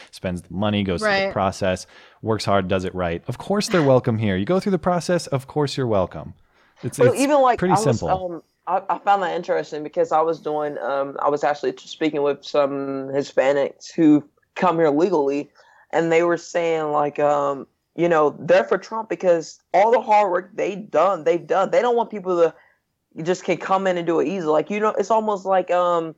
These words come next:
Speaker 3: you're waiting in line to ride a roller coaster. You've been waiting in the line for forty-five minutes. Somebody comes over and jumps you. You're, you're gonna be
Speaker 2: Right.
Speaker 3: like, "Oh, wait, where you come from?" You know, so they, they, uh, that's why I think Hispanics are gonna vote for Trump too. The legals want, the legal ones, because they're gonna understand that,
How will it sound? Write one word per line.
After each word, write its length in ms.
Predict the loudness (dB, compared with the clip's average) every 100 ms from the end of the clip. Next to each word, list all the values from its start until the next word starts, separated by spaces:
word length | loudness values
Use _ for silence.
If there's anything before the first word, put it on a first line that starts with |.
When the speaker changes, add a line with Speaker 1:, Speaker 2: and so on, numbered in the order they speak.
| _ _
Speaker 3:
you're 160 | 2 4
waiting 260 | 4 2
in 100 | 0
line 260 | 2 0 -2
to 80 | 0
ride 220 | 2 2
a 60 |
roller 280 | 2 0 0
coaster. 360 | -2 -4 -6 -8
You've 200 | -8 -2
been 160 | 2
waiting 240 | 4 2 0
in 80 | -4
the 100 | -2
line 420 | 0 2 0 -4
for 120 | -10 -2
forty-five 400 | 0 2 2 0
minutes. 260 | -2 -8
Somebody 300 | -8 0 0
comes 260 | 0 -4 -4
over 180 | -6 -6
and 140 | -4
jumps 420 | -2 -2 -2 -12
you. 220 | -8 -6 -8 _ _ -2
You're, 160 | 0
you're 180 | 2 2
gonna 180 | 2 2
be 60 |
Speaker 2:
Right. 160 | 2 2
Speaker 3:
like, 140 | 0 0
"Oh, 140 | 2 4
wait, 220 | 4 2
where 200 | -2 -4
you 100 | -6
come 280 | -4 -4 -2
from?" 200 | -4 -4
You 100 | -2
know, 220 | -2 -2
so 300 | -6 -8 -8 _ -20 _ _
they, 400 | -2 2 4 2 0
they, 240 | 0 0 -4 _
uh, 160 | 0 0
that's 200 | 2 -2
why 160 | 0 0
I 20 |
think 180 | 0 -4
Hispanics 440 | -8 -6 -4 -2
are 40 | -4
gonna 160 | -4
vote 160 | -2 -2
for 100 | -4
Trump 280 | -4 -4 -2
too. 140 | 0
The 80 | 2
legals 460 | 2 2 0 -2 -2
want, 280 | -6 -4
the 100 | -2
legal 300 | 0 2 2
ones, 260 | 0 -2 -4
because 240 | -6 -4 -2
they're 100 | 0
gonna 180 | 0
understand 680 | 0 -2 -6 -2 0 0 2
that, 360 | 4 2 0